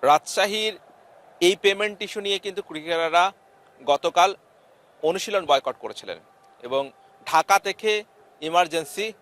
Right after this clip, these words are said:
বিসিবি সভাপতি ফারুক আহমেদ এসেছিলেন গতকাল রেডিসন ব্লু হোটেলে। তা ক্রিকেটারদের সঙ্গে হয়তো কথা বলেছেন, মালিক পক্ষের সঙ্গে কথা বলেছিলেন, বলেছিলেন যে, এবং মালিক পক্ষ গতকাল রাতে তারা বার্তা দিয়েছিলেন যে আজকের মধ্যে তারা সমস্যাটা সমাধান করবেন এবং সেটি করেছেন। ক্রিকেটারদেরকে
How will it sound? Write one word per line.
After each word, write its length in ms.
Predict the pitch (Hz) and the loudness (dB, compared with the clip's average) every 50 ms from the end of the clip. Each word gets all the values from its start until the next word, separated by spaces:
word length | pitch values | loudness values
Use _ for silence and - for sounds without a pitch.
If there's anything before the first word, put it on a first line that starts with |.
| _ _ _ _ _ _ | _ _ _ _ _ _
বিসিবি 280 | 127 135 143 - 180 175 | -12 -10 -10 -8 -10 -6
সভাপতি 280 | 175 185 165 160 160 170 | -4 -2 -2 -2 -2 -4
ফারুক 260 | - 156 151 156 160 | -4 -4 -4 -2 -2
আহমেদ 260 | 151 151 156 147 143 | -4 -4 -4 -6 -10
এসেছিলেন 520 | 143 - 156 - - - 151 170 190 196 - _ - 120 | -10 -12 -14 -16 -14 -10 -8 -8 -8 -8 -10 _ -10 -6
গতকাল 400 | 123 127 123 127 - 139 139 135 | -6 -6 -4 -2 0 2 2 2
রেডিসন 380 | 127 131 127 131 - 147 135 117 | 0 -4 -8 -10 -12 -14 -16 -12
ব্লু 160 | 123 131 131 | -12 -12 -10
হোটেলে। 300 | 131 131 131 131 135 123 | -10 -10 -8 -6 -6 -6
তা 120 | 127 123 - - - _ _ _ - | -6 -8 -10 -12 -20 _ _ _ -20
ক্রিকেটারদের 380 | - 147 151 147 175 170 165 160 | -18 -14 -8 -4 -4 -4 -4 -4
সঙ্গে 180 | 175 175 165 | -8 -10 -8
হয়তো 180 | 175 165 165 160 | -8 -8 -6 -4
কথা 220 | - 160 - 160 156 | -4 -4 -4 -4 -4
বলেছেন, 320 | 160 156 - - 180 165 | -4 -4 -6 -8 -8 -8
মালিক 220 | 143 131 131 131 - | -6 -6 -6 -8 -10
পক্ষের 220 | 131 - - 143 | -14 -14 -14 -18
সঙ্গে 180 | - 139 135 127 | -18 -16 -14 -14
কথা 220 | - 123 123 131 123 | -14 -14 -14 -12 -12
বলেছিলেন, 400 | 127 131 127 - 151 160 175 160 | -10 -10 -12 -10 -10 -10 -8 -4
বলেছিলেন 380 | 156 156 156 - 180 175 170 | -4 -6 -4 -6 -8 -8 -6
যে, 80 | 175 190 185 - _ _ - - _ _ - | -6 -8 -8 -10 _ _ -20 -20 _ _ -8
এবং 140 | 156 156 | -6 -2
মালিক 240 | 156 160 175 190 196 - | 0 0 0 0 -2 -6
পক্ষ 280 | 214 196 _ - - 214 220 226 226 220 _ _ _ _ _ _ _ - - | -8 -8 _ -2 2 2 4 4 2 0 _ _ _ _ _ _ _ -2 2
গতকাল 340 | 147 156 - 180 196 185 151 | 2 2 2 2 0 0 2
রাতে 480 | 147 151 151 - 190 196 208 202 196 - _ _ _ _ - | 4 4 2 2 0 -4 -6 -8 -10 -14 _ _ _ _ 2
তারা 320 | 135 131 135 135 127 - - _ - | 4 6 6 6 4 4 2 _ 0
বার্তা 320 | 127 135 143 - - 170 | 2 2 2 2 0 -4
দিয়েছিলেন 340 | 165 165 151 - 165 170 190 | -4 -4 -6 -8 -10 -10 -6
যে 80 | 208 | -2
আজকের 340 | 202 165 147 - - 190 175 | -2 -2 -2 -4 -6 -12 -10
মধ্যে 160 | 180 180 185 | -8 -8 -6
তারা 160 | 175 175 165 170 | -4 -2 -2 -2
সমস্যাটা 420 | - - 143 139 - - - 147 | -4 -6 -10 -10 -10 -12 -14 -12
সমাধান 380 | - - 135 120 - 131 131 127 | -10 -10 -10 -10 -10 -14 -20 -20
করবেন 340 | _ 135 135 135 202 214 | _ -16 -14 -14 -12 -12
এবং 120 | 202 208 202 | -12 -12 -14
সেটি 220 | - - - 170 - | -14 -14 -16 -16 -10
করেছেন। 380 | - 151 156 160 - - 240 240 - _ - - - - - - _ - | -6 -4 -4 -4 -2 -4 -6 -6 -8 _ -20 -20 -20 -20 -20 -20 _ -16
ক্রিকেটারদেরকে 680 | 165 156 147 175 165 160 165 160 - - 180 190 190 | -14 -8 -4 -2 0 0 -2 -2 -2 0 0 0 0